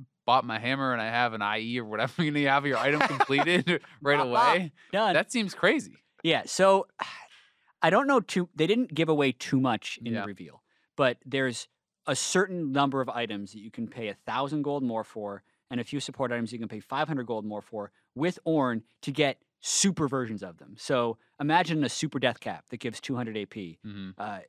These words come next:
Speaker 2: it's really, really weird, um,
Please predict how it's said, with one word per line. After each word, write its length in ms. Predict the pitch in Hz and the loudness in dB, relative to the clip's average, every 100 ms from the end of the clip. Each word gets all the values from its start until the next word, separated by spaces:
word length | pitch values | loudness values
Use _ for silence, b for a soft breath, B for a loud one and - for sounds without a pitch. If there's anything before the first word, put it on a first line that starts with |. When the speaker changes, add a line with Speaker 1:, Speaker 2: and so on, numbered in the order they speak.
| _ _ _ _ _ | _ _ _ _ _
Speaker 2:
it's 240 | 190 175 - _ _ _ _ _ | 0 2 -2 _ _ _ _ _
really, 400 | 139 151 247 247 | -8 0 2 2
really 400 | 185 127 147 147 131 | 0 0 2 2 0
weird, 560 | 110 127 147 196 226 - _ _ _ - | -2 -2 0 -2 -4 -14 _ _ _ -4
um, 420 | 131 123 117 110 | 0 2 0 -2